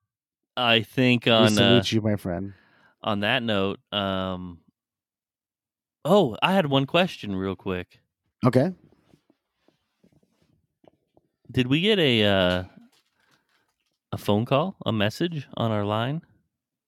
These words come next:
Speaker 2: We did not. That was, uh, them checking the line. So they check it, like, monthly.
Speaker 1: Oh, man.
Speaker 2: I thought, I thought we had one too, but it's just, uh,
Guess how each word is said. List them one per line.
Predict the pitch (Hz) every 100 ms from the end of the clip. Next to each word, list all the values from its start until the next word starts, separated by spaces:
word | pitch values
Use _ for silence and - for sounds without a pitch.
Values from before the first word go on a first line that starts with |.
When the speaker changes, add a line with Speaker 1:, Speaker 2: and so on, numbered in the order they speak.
| _ -
Speaker 2:
We | 127
did | 120
not. | 113 113 101 87 -
That | 98 117 107
was, | 120 117
uh, | 110 104
them | 101 110 104
checking | - 120 - 104 101
the | 101
line. | 92 95 95
So | 117
they | 117
check | - 113 113
it, | 87
like, | 104
monthly. | 95 95 - 90 117 - _ _
Speaker 1:
Oh, | 107 92 82 _
man. | 85 _ _ _ -
Speaker 2:
I | 113
thought, | 120 110
I | 110
thought | 113 107
we | 104
had | 107 98
one | 98
too, | 98 98
but | 90 92
it's | 95
just, | - 104 -
uh, | 95 87 85 82 82